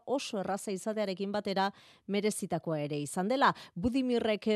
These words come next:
berriz, ba, eskerroneko hitzak izan ditu Osasunan jokatzen jarraitzeko aukera eskaini diotelako, eskertuta eta oso motivatuta dagoela esan du taldeak aurretik duenari begira.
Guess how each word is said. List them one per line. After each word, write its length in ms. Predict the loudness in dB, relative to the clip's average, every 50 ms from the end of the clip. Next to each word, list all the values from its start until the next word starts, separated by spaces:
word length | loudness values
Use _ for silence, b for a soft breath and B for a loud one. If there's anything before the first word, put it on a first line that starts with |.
| 2 4
berriz, 380 | 4 2 2 2 0 -2 2
ba, 100 | 2 4
eskerroneko 600 | 4 4 2 0 0 0 0 0 -2 -2 0 0 0
hitzak 240 | 0 -2 -4 -4 -4
izan 260 | -4 -4 -2 -2 -2
ditu 300 | -2 -2 0 2 4 6 6 4
Osasunan 540 | 4 0 -2 -2 -2 -4 -4 -4 -2 -2 0
jokatzen 420 | 0 0 0 -2 -2 -4 -4 -2
jarraitzeko 600 | 0 0 0 0 -2 -4 -4 -4 -4 -2 0 2 4
aukera 480 | 6 6 6 4 2 -2 -2 0 0 0 0
eskaini 320 | -2 -2 -2 -2 -2 -2
diotelako, 720 | -2 -2 -2 -2 -2 -2 -2 -2 -2 -2 4 6 6 6 B B B B B B
eskertuta 720 | -2 -2 0 0 -2 0 0 -2 0 4 6 6 6 4 2 _ _ 2
eta 320 | 4 4 4 4 2 2
oso 300 | 2 2 0 -2 -2 -2
motivatuta 680 | -2 -2 -2 -2 -2 -2 -2 -2 -2 -2 -2 -2 -2 0
dagoela 460 | 0 0 0 0 0 2 2 2 0 0
esan 280 | 0 -2 -2 -2 2
du 200 | 4 6 6 4 B B B B B _
taldeak 460 | 0 0 2 2 0 0 0 0 2
aurretik 380 | 0 0 2 0 0 -2 -2 -2
duenari 460 | 0 2 2 2 2 0 0 0 2 2
begira. 400 | 0 0 2 4 6 6 4